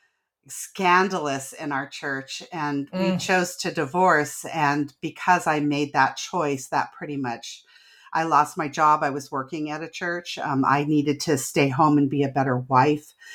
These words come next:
Speaker 1: Um, I was, we were not allowed to talk to our friends until we had both performed some sort of, I don't know what kind of rituals they wanted us to perform, but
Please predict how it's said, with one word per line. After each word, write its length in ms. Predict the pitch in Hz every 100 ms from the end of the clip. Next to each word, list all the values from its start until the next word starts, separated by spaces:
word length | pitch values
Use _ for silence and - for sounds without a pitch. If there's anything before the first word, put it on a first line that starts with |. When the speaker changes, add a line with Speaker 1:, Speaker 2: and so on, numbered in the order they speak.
| - - _ -
Speaker 1:
Um, 400 | 143 131 127 131
I 180 | 143 147
was, 360 | 139 131 - -
we 140 | 165
were 100 | 160
not 160 | 160 151
allowed 240 | 147 139
to 80 | 139
talk 320 | - 143 135 -
to 100 | 151
our 160 | 135
friends 460 | - 147 143 156 147
until 320 | 131 - 143
we 160 | 135 131
had 280 | 139 131 - _ _ _ _ _ _ -
both 500 | 160 175 175 - - 202 _ _ _ _
performed 540 | - 147 - 160 156
some 260 | - 156 147
sort 340 | - 165 147
of, 340 | 143 139 127 - - - - - _ _ -
I 120 | 165 160
don't 160 | 151
know 140 | 160 156
what 200 | 156 -
kind 200 | 180 165
of 80 | 160
rituals 500 | 170 - 170 156 143
they 140 | 156
wanted 320 | 147 151 143
us 160 | 143 -
to 100 | 143
perform, 680 | - 139 - 147 139 139 - - - -
but 240 | 175 156